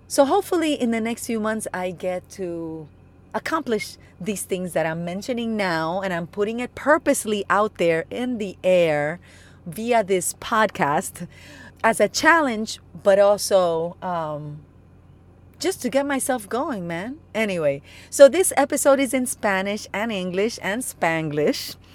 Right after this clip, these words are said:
Es con Juliana de la ecotienda La Chiwi. Si se acuerdan, en el episodio número cinco, Coinspirando con Joel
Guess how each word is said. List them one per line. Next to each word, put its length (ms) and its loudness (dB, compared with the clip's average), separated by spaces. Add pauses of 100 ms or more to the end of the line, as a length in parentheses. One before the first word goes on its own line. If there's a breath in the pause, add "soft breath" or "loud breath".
(400 loud breath)
Es 260 2
con 240 -2
Juliana 880 2 (280 loud breath)
de 300 2
la 180 0
ecotienda 480 0
La 160 -2
Chiwi. 720 -4 (580 loud breath)
Si 180 -6
se 140 2
acuerdan, 720 2
en 200 -4
el 140 0
episodio 480 0
número 340 -2
cinco, 840 0 (320 loud breath)
Coinspirando 680 -2
con 280 -6
Joel 560 0